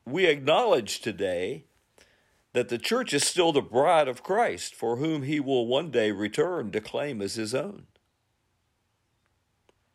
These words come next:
And I prayed, Father, we acknowledge that the church is still the pillar and the foundation of truth. So today,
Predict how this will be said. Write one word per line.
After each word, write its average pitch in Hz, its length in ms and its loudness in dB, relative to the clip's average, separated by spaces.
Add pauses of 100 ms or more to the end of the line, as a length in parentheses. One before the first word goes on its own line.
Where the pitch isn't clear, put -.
(280)
And 107 220 2
I 110 80 4
prayed, 113 520 0 (200)
Father, 131 520 0 (720)
we 156 160 2
acknowledge 117 720 0
that 117 180 0
the 104 120 -4
church 143 720 -4
is 107 240 -2
still 104 720 0 (100)
the 104 120 -2
pillar 185 520 0
and 110 160 2
the 107 80 0
foundation 120 800 0
of 107 160 -4
truth. - 680 -4 (2750)
So - 220 4
today, 170 560 2